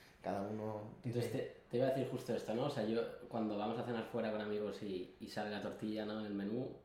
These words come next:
Speaker 2: siempre hay alguien que dice, "Ostras, ¿habéis probado la de Pirenaicas?", ¿no? Entonces, no te voy a pedir la receta secreta, pero para ti, justo esto que estás diciendo, ¿no? ¿Qué, qué es una buena tortilla de patatas?
Speaker 1: Para mí una buena tortilla de patata es una tortilla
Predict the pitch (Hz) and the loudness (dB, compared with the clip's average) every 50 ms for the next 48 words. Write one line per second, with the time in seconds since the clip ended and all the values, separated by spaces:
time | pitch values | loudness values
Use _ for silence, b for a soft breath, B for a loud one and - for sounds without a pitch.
0 | - - - - - 101 98 101 101 104 107 107 104 107 98 - 104 98 - - | -20 -18 -12 -6 -4 -2 -2 -2 -2 -2 -2 -2 -2 -2 -4 -4 -4 -6 -6 -6
1 | 107 98 98 98 92 - - 117 113 110 104 101 - 110 101 98 98 95 95 - | -8 -8 -6 -8 -8 -6 -2 0 0 0 0 0 0 0 0 0 0 0 -2 -4
2 | - - - 104 113 107 110 101 - - - B B B B B B B B B | -6 -6 -4 -2 -2 0 -2 -2 -4 -4 -10 B B B B B B B B B
3 | B - 120 120 123 127 127 135 135 135 123 127 127 123 117 117 117 117 - 123 | B 4 6 6 8 8 10 10 8 10 10 10 10 10 10 8 6 4 4 2
4 | 117 - 120 139 - - - B B B B B B - 110 101 104 110 107 117 | 0 2 2 0 0 -2 -8 B B B B B B -6 -4 -2 -2 0 0 0
5 | 127 - - - - 110 104 104 104 - - - - - - 110 104 101 98 98 | 0 -2 -4 -6 -2 -2 0 0 0 -2 -4 -6 -10 -4 0 2 2 2 2 2
6 | - 120 - 147 - - - - - - - - - 107 - 113 110 101 - 117 | 2 0 2 2 0 -2 -6 -12 -12 -12 -10 -10 -8 -8 -4 -4 -4 -2 -2 -2
7 | 110 101 - 107 98 107 123 123 - - - - - - - - - - - - | -2 -2 -2 -2 -2 0 0 0 -2 -2 -4 -4 -6 -8 -16 -20 -20 -20 -20 -20
8 | - - - - - - - - - - - - - - - - - - 127 127 | -20 -20 -20 -20 -20 -20 -20 -20 -20 -20 -20 -20 -20 -20 -20 -12 -4 2 4 6
9 | 127 123 127 139 127 113 104 101 101 98 98 98 92 - 98 92 - - - - | 6 6 6 4 2 2 2 0 -2 -2 -2 -4 -6 -4 -4 -4 -4 -6 -8 -10
10 | - - - - - B B B B B B B - - - - - 120 131 131 | -10 -12 -14 -16 -18 B B B B B B B -10 -8 -6 -2 0 2 2 4
11 | 131 135 135 131 131 131 131 127 110 117 113 110 120 123 113 120 120 135 151 147 | 4 4 4 6 6 4 4 4 2 2 2 2 4 2 2 4 4 4 4 4
12 | 165 156 143 143 139 123 104 120 117 117 - 123 117 113 107 107 107 | 4 2 0 0 -2 -2 0 0 -2 -2 0 -2 0 2 2 2 2